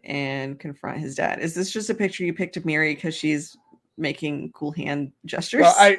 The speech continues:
Speaker 2: I, I, I, I, I, I try to pull double duty, right? I try to find screenshots that'll be good for the socials and then
Speaker 1: Okay.
Speaker 2: screenshots that would be useful for the recap. And so
Speaker 1: <laughs>
Speaker 2: there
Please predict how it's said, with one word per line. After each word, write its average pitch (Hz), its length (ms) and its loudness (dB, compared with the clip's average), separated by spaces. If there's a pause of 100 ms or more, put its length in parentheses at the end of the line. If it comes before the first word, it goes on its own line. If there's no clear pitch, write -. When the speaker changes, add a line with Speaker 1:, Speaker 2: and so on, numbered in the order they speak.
Speaker 2:
I, 214 120 10
I, 185 340 8
I, 185 280 4
I, 175 300 2 (280)
I, 180 160 0
I 180 40 0
try 240 180 0
to 226 80 0
pull 226 140 -2
double 180 320 2
duty, 147 300 -6
right? 127 180 -2
I 143 100 -4
try 180 200 -2
to 180 80 -2
find 165 300 0
screenshots 147 600 -6
that'll 151 160 -8
be 151 120 -10
good 147 180 -12
for 131 100 -16
the 117 140 -14
socials 202 580 -6 (400)
and 160 100 -2
then 208 80 12 (100)
Speaker 1:
Okay. 190 280 0
Speaker 2:
screenshots 170 360 0
that 165 120 4
would 156 140 -6
be 156 100 -4
useful 165 400 -12
for 185 160 -10
the 151 80 -8
recap. 131 540 -10
And - 120 -6
so - 160 2
Speaker 1:
<laughs> - 140 10
Speaker 2:
there - 160 10